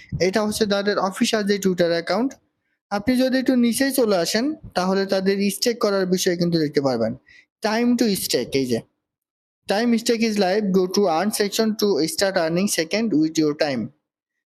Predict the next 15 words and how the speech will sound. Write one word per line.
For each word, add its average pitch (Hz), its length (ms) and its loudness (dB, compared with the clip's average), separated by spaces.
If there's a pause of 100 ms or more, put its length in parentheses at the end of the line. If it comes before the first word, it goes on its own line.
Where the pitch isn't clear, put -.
মানে 214 260 -2
টাইম 190 320 -2
টোকেন 214 540 0
স্টেক 202 240 -2
করে 240 240 2
আপনি 180 280 0
এখানে 190 220 0
আমাদের 175 380 0
যে 196 100 0
সেকেন্ড 214 440 -2
পয়েন্ট 170 280 0
নামে 175 160 0
যেটা 165 240 0
তারা 185 180 0
দিচ্ছে 226 400 -2